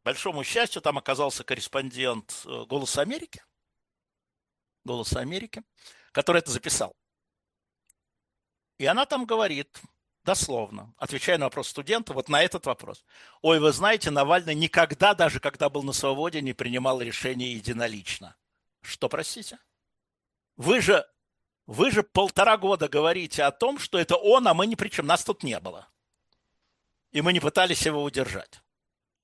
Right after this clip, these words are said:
Она это говорит, это в стенограмме. И мы за два дня до его отъезда все собрались вместе с ним, перераспределили обязанности. Вы чего?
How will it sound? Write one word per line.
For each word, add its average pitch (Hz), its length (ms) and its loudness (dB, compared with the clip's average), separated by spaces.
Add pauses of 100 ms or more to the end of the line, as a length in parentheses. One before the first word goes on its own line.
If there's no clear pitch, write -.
(380)
Она 190 420 4
это 175 300 2
говорит, 147 380 0
это 147 180 -6
в - 60 -10
стенограмме. 127 760 -4 (800)
И 156 160 4
мы 208 320 4
за 160 180 4
два 165 240 4
дня 175 220 2
до 156 120 -4
его 151 200 0
отъезда 175 500 0
все 156 200 -4
собрались 156 580 -2
вместе 139 380 -6
с - 120 -8
ним, 240 240 -2 (220)
перераспределили 156 960 0
обязанности. 175 880 0
Вы 104 100 -12
чего? 113 460 -10